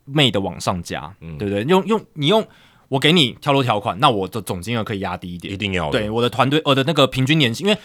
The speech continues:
Speaker 2: 如果今天都没有跳脱，
Speaker 1: 山本
Speaker 2: 对，你说山本他完全不能离开，
Speaker 1: 嗯。
Speaker 2: 就是，呃，没办法自愿离开道奇队的话，
Speaker 1: 对啊。
Speaker 2: 那薪水可能要更高了。
Speaker 1: 对啊，因为山本他的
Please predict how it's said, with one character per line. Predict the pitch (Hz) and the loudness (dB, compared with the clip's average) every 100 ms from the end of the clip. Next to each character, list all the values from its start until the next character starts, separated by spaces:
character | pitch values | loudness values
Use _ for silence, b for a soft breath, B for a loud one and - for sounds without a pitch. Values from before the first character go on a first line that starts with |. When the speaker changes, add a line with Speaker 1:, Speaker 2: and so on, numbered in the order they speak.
| B | B
Speaker 2:
如 | 143 202 | 2 8
果 | 202 | 8
今 | 165 | 8
天 | 185 180 | 4 6
都 | 175 175 | 6 6
没 | 165 | 8
有 | 139 101 90 _ | 6 6 0 _
跳 | - 123 110 | 2 4 4
脱， | 110 98 | 2 4
Speaker 1:
山 | |
本 | |
Speaker 2:
对， | 110 101 | 4 4
你 | |
说 | 127 | 4
山 | 143 160 180 | 6 6 6
本 | 120 | 6
他 | 127 | 6
完 | 131 123 147 | 6 6 6
全 | 135 | 4
不 | 123 | 4
能 | 135 98 | 2 2
离 | 95 | 2
开， | 107 | 2
Speaker 1:
嗯。 | 107 - | 2 -2
Speaker 2:
就 | 156 | -2
是， | 135 107 _ _ - | -2 -4 _ _ -10
呃， | 101 90 90 - _ - | -6 -4 -4 -8 _ 2
没 | 143 180 | 4 8
办 | |
法 | 196 110 | 6 6
自 | - 156 | 2 2
愿 | 135 135 | 6 6
离 | 101 | 6
开 | 101 101 | 4 6
道 | 107 | 4
奇 | - | 2
队 | 85 | -6
的 | 76 | -6
话， | 78 73 _ b - | -4 -6 _ b -6
Speaker 1:
对 | 107 | 2
啊。 | |
Speaker 2:
那 | 160 | 4
薪 | 151 | 6
水 | 143 | 4
可 | 101 | 4
能 | |
要 | 87 | 0
更 | 117 82 | 0 -2
高 | 71 60 | -8 -10
了。 | 62 | 0
Speaker 1:
对 | 131 | 6
啊， | 127 139 | 6 6
因 | |
为 | 202 | 4
山 | 208 - 196 | 4 6 6
本 | 196 123 | 6 6
他 | 147 | 4
的 | 156 143 131 | 4 4 2